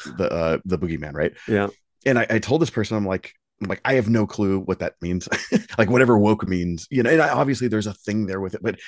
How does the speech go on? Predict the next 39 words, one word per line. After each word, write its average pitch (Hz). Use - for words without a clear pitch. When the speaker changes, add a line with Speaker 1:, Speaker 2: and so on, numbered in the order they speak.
Speaker 1:
you 104
can't 113
just 82
blanket 90
it. -
But 127
here's 156
the 127
thing. 104
If 143
that's 110
what 135
wokeism 101
is, 73
Speaker 2:
Right. 117
Speaker 1:
then, 123
then 123
call 107
me 92
woke. -
Speaker 2:
Yeah, 147
'cause 123
Speaker 1:
If, 117
if -
Speaker 2:
count 117
Speaker 1:
it -
Speaker 2:
me 113
in. 95
Yeah, 131
Speaker 1:
Yeah, -
Speaker 2:
exactly. 120
Speaker 1:
like, 117
fi-, 139
if 113
that's 127
what 139
it 127
is, 110
I, 131